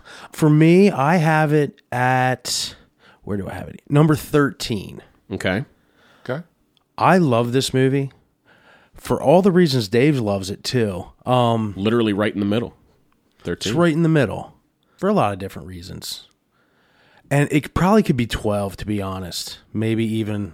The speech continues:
Speaker 1: eleven. There's
Speaker 2: I,
Speaker 1: a bunch,
Speaker 2: I, I
Speaker 1: there's
Speaker 2: have it
Speaker 1: a,
Speaker 2: at eleven.
Speaker 1: there's a bunch in the, in the mid, like, right around the middle
Speaker 2: Mm-hmm.
Speaker 1: that could be interchangeable depending on the day.
Speaker 2: Yeah, I,
Speaker 1: Um,
Speaker 2: I, I told you guys before we started recording that, like, ten through fifteen could all interchange
Speaker 1: one
Speaker 2: on
Speaker 1: of
Speaker 2: any day.
Speaker 1: my,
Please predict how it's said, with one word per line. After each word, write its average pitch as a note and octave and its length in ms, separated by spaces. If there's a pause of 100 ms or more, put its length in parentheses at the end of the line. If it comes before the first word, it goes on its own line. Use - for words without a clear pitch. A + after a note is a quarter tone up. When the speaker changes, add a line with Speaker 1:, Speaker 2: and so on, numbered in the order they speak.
(160)
Speaker 1:
eleven. G#2 540
There's C#3 160
Speaker 2:
I, C#3 40
Speaker 1:
a D#3+ 60
bunch, G3 380
Speaker 2:
I, B2 120
I - 20
Speaker 1:
there's D#3+ 180
Speaker 2:
have E3+ 80
it - 20
Speaker 1:
a, G2+ 40
Speaker 2:
at F#2 60
eleven. F2 260
Speaker 1:
there's D3+ 180
a D3 60
bunch D#3+ 360
in D3+ 140 (180)
the, C#3+ 200
in C#3+ 100
the C3+ 80
mid, C3+ 420
like, C3 240
right C3 200
around C3 260
the B2 60
middle C3 300
Speaker 2:
Mm-hmm. B2+ 100
Speaker 1:
that A#2 140
could D#3 180
be D3+ 160
interchangeable B2+ 600
depending A#2 360
on G#2+ 100
the G2+ 60
day. F#2 400 (180)
Speaker 2:
Yeah, C#3+ 180 (120)
I, C3+ 80
Speaker 1:
Um, D3+ 380
Speaker 2:
I, C3+ 40
I D3 40
told D3+ 240
you B2 40
guys A2+ 180
before A2+ 260
we A2+ 80
started A2+ 260
recording G#2 460
that, E2+ 100
like, F2 160
ten G2+ 220
through F2+ 120
fifteen F#2 440
could - 140
all E2 260
interchange D#2+ 420
Speaker 1:
one A3+ 140
Speaker 2:
on - 20
Speaker 1:
of G3+ 60
Speaker 2:
any F3 140
day. C3+ 40
Speaker 1:
my, D3 720